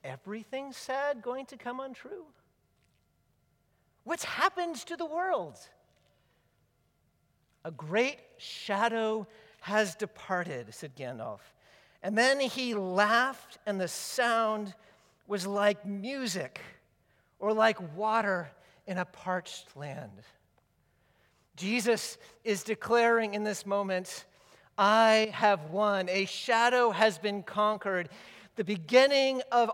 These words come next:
all of the end of terrible things has taken place. Everything sad is becoming untrue."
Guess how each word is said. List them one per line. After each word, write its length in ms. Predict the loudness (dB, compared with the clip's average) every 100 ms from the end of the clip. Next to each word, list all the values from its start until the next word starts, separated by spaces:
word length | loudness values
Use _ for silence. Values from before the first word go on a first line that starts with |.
| 4
all 460 | 8 10 10 8
of 100 | 4
the 180 | 2 -6 -2
end 300 | 0 2 0
of 100 | -2
terrible 380 | 6 6 6 2
things 200 | 0 0
has 120 | 0
taken 280 | 0 0 -4
place. 600 | 0 2 2 -2 -12 -16 _ _ -20 _ _ _ -2
Everything 640 | 0 0 0 -4 -4 -4
sad 680 | -4 -6 -4 -2 0 0 -2
is 220 | -8 -14
becoming 580 | -14 -18 -14 -12 -10 -12 -14
untrue." 680 | -14 -14 -18 -16 -14 -14